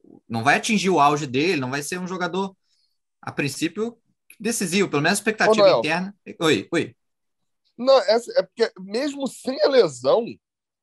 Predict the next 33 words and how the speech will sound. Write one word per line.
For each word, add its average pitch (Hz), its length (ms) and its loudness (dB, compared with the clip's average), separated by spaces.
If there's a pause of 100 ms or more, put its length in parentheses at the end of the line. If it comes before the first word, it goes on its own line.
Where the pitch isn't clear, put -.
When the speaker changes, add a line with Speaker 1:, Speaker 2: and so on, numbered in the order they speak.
(120)
Speaker 2:
a 151 100 0
gente 170 180 -10
já 247 100 2
tava 226 200 0
falando 196 260 0
de 180 60 -12
um 185 60 -8
jogador 170 400 2
que - 80 -6
ele, 196 140 -6
se 190 180 -4
ele 214 240 -4 (120)
tivesse, 170 560 0
não 156 140 0
tivesse 180 240 2
tido 180 140 0
a 185 40 6
lesão, 131 380 -4
né? 135 140 -8 (400)
Ele 127 120 -4
provavelmente 160 400 -4
ia 143 280 -2
entrar 135 340 -2
num 123 220 -10
recondicionamento 127 680 -4 (100)
físico 170 440 -6
e 135 40 -8
tal. - 220 0 (160)
Speaker 1:
Uhum. 117 80 -8
Speaker 2:
Já 247 280 4
era 247 200 2
um 277 80 -6
jogador 214 720 2